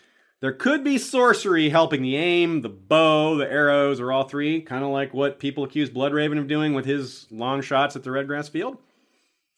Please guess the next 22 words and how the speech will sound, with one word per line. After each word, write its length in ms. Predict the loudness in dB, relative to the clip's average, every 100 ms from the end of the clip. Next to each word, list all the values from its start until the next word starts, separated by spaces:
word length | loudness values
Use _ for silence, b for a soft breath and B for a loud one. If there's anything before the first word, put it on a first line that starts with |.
| _ _ _ _ _ _ _ _ _ _
If, 180 | -12 -10
it's 100 | -2
something 180 | 2 2
to 60 |
wonder 200 | 2 2
about, 280 | 0 -4 -6
though, 120 | -8
for 140 | -12 -8
sure, 200 | -4 -4
either 140 | -2
way. 180 | -2 -2
And 120 | 0
I 40 | 2
say 120 | 4
that 160 | 4
because 320 | 4 4 4 2
during 560 | 2 4 4 4 2
the 80 | 2
Dance 320 | 2 2 0
of 80 | -4
the 60 | -2
Dragons, 680 | 0 0 -2 -6 -10 -18